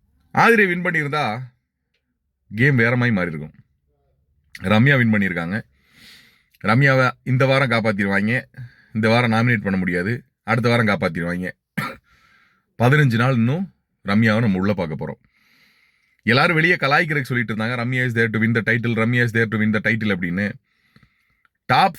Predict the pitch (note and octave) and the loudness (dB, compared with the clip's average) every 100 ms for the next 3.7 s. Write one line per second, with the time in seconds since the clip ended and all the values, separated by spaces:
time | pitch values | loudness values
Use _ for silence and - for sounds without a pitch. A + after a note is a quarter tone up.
0 | - D#3+ F#3+ E3+ F3+ C#3+ D3 D3 B2+ A2+ | -2 0 2 0 0 0 0 -2 -2 -2
1 | A2+ A2 _ _ - C3 D3+ E3+ - D3 | -4 -6 _ _ -6 0 2 2 0 0
2 | D3 D#3+ E3 E3 C3+ C3 C3+ A#2 G#2 G#2 | 2 2 0 -2 -2 -2 0 0 0 -2
3 | G2 E2+ F2 F2+ F2 D#2+ D#2 | -4 -6 -6 -6 -6 -6 -8